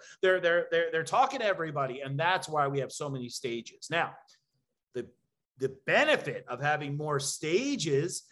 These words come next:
is that you could break it into more pieces and have more definitive, uh, opportunities at eight stages and not just three. While it is more work, it'll be more effective because you're in a more granular way.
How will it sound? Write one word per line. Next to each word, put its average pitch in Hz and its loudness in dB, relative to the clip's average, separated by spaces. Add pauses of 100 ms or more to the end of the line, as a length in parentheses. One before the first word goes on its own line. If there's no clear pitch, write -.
(160)
is 139 -6
that 156 0
you 147 -6
could 143 -6
break 175 0
it 180 0
into 160 -4
more 151 -4
pieces 185 -2 (220)
and 175 -4
have 156 2
more 139 2
definitive, 147 -2 (140)
uh, 135 0
opportunities 147 -2
at 160 -2 (100)
eight 214 0
stages 151 -2
and 196 -4
not 123 -6
just - -8
three. 262 -4 (420)
While 147 2
it 147 -2
is 151 -4
more 139 0
work, 214 2
it'll 139 -4
be 135 -6
more 131 -4
effective 220 0
because 127 -4
you're 127 -2
in 127 -4
a 123 -8
more 127 -6
granular 135 -2
way. 139 0